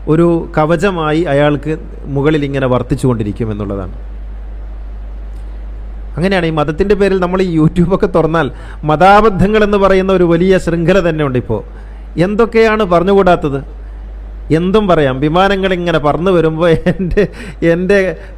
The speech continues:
പിന്നെ, ആള് പോയിട്ട് ആ വിമാനം ഇങ്ങനെ ത-, തകർന്ന് താഴെ വീഴാൻ നോക്കുമ്പോൾ അദ്ദേഹം പാറി വന്നതിനെ ഇങ്ങനെ പിടിച്ചു നിർത്തി എന്ന് പറഞ്ഞാൽ അത് വളരെ ഭക്തിയാദരപൂർവ്വം അംഗീകരിക്കുന്ന ഭക്തജനങ്ങൾ മുന്നിലിരിക്കുന്നു എന്നുള്ളതാണ്.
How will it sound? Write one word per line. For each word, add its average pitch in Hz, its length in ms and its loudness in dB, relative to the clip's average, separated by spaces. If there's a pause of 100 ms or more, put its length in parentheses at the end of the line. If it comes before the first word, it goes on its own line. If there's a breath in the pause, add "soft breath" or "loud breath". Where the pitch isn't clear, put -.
(140)
പിന്നെ, 156 300 2 (180)
ആള് 175 140 4 (100)
പോയിട്ട് 170 320 0
ആ - 20 2 (100)
വിമാനം 170 300 0
ഇങ്ങനെ 165 260 0
ത-, 151 260 0
തകർന്ന് 170 380 0
താഴെ 165 260 2
വീഴാൻ 160 260 0
നോക്കുമ്പോൾ 151 420 -2
അദ്ദേഹം 156 320 -2 (100)
പാറി 151 320 2
വന്നതിനെ 143 360 0
ഇങ്ങനെ 135 220 0
പിടിച്ചു 131 320 -2
നിർത്തി 117 280 -4 (400 loud breath)
എന്ന് 160 200 0
പറഞ്ഞാൽ 131 400 0 (460 loud breath)
അത് 151 180 2 (440)
വളരെ 139 260 0 (120)
ഭക്തിയാദരപൂർവ്വം 156 1120 2
അംഗീകരിക്കുന്ന 131 680 0
ഭക്തജനങ്ങൾ 131 560 -2
മുന്നിലിരിക്കുന്നു 160 600 0
എന്നുള്ളതാണ്. 113 440 -4